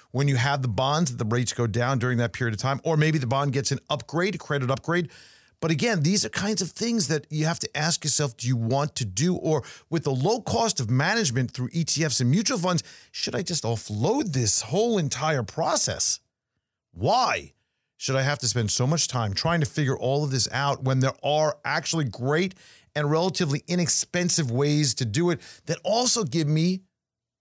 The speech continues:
do I dare say, a greater level of diversification? Yes, my friends, there is something to be said for not doing any of this and offloading this to a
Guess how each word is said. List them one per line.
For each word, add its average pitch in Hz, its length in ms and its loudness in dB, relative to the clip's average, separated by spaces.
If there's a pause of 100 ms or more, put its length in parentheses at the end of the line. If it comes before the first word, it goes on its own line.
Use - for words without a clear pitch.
(380)
do 120 160 0
I 110 60 2
dare 98 280 -2
say, 101 460 -2 (540)
a 139 100 2
greater 143 380 2
level 143 400 0
of 117 160 -2
diversification? 127 920 -4 (340)
Yes, 156 240 0
my - 140 -2
friends, 165 580 0 (420)
there 143 200 2 (100)
is 320 180 0
something - 380 0
to 240 40 -2
be 220 120 0
said 220 560 0 (520)
for 165 300 0
not 160 480 2
doing 208 380 2
any 247 260 0
of 139 140 2
this 135 260 2
and 147 100 0 (120)
offloading 180 680 2
this 151 200 0
to 151 220 0
a 143 180 2